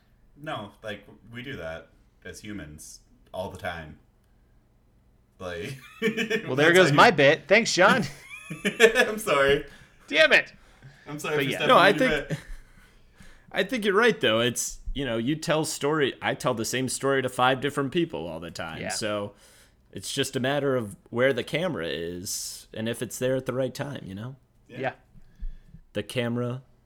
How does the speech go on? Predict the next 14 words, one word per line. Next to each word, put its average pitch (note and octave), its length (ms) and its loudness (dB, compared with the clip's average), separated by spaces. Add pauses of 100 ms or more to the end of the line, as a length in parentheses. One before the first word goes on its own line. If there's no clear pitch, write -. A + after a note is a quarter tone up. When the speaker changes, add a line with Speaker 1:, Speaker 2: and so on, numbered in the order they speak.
(120)
Speaker 3:
of A2 140 -4
your G#2+ 120 0
life. - 440 -14 (320)
Speaker 1:
It A2 160 -10
seemed C3 300 -10
like C#3+ 160 -8
an C#3+ 100 -8
organic G#2 520 -10
conversation A2 840 -12
between F2+ 600 -12 (200)
two G2 300 -2
very F#2+ 280 0
wooden F2+ 460 -2
teens. D#2 640 -8